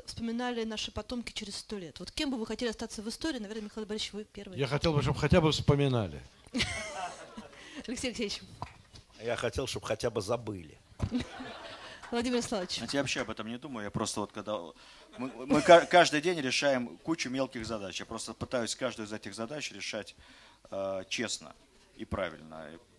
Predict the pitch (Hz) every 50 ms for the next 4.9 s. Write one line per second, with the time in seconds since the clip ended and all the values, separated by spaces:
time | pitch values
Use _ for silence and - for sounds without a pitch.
0 | - - - 87 78 78 - - - - - 78 73 69 67 69 - 67 67 71
1 | 73 73 85 95 95 92 92 - 113 110 - 139 131 - - 101 90 - 98 95
2 | 98 98 85 85 92 98 95 98 92 78 85 82 - - - - - - - -
3 | - - - - - - - - - 415 - - - - - - - - - -
4 | - - - 320 - - 403 403 254 320 330 339 320 - 381 415 392 330